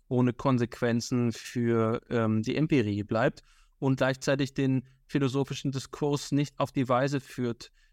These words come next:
wie es vielleicht erforderlich ist. Denn, äh, das hat, äh, Fabian ja gerade gesagt, es fehlt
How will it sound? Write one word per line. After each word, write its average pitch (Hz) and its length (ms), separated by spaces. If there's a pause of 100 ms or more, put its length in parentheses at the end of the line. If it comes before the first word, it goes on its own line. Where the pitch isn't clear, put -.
(120)
wie 127 280
es 127 160
vielleicht 131 320
erforderlich 127 640
ist. - 400
Denn, 131 500
äh, 127 140
das 127 220
hat, 135 300
äh, 131 180
Fabian 123 400
ja 120 80
gerade 120 280
gesagt, 117 440 (380)
es - 260
fehlt 147 520